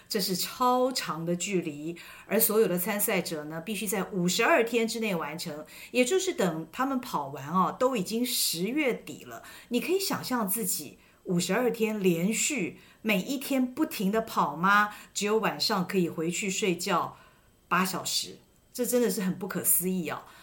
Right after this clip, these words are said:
那么今年台湾各有男女一名选手参加，男性是去年获得这项比赛第二名的超马老爹罗维明，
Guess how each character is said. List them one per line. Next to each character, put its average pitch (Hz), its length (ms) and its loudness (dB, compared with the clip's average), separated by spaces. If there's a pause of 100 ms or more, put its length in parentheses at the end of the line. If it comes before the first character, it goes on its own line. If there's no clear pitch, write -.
(160)
那 311 80 -4
么 311 80 0
今 359 220 -2
年 254 160 2
台 214 200 -2
湾 247 160 0
各 247 200 2
有 156 220 0
男 180 300 0
女 190 140 0
一 180 160 -6
名 180 180 2
选 180 220 0
手 160 200 -4
参 175 260 -2
加， 175 360 0 (280)
男 185 280 0
性 294 280 2
是 262 140 -2
去 247 180 0
年 190 180 2
获 185 180 0
得 170 180 -2
这 202 120 -6
项 185 220 -2
比 139 100 -10
赛 185 200 -2
第 226 160 -6
二 247 240 0
名 160 200 -2
的 170 260 -2
超 - 200 -6
马 233 140 4
老 175 180 0
爹 220 320 0 (220)
罗 175 220 4
维 185 180 6
明， 170 340 0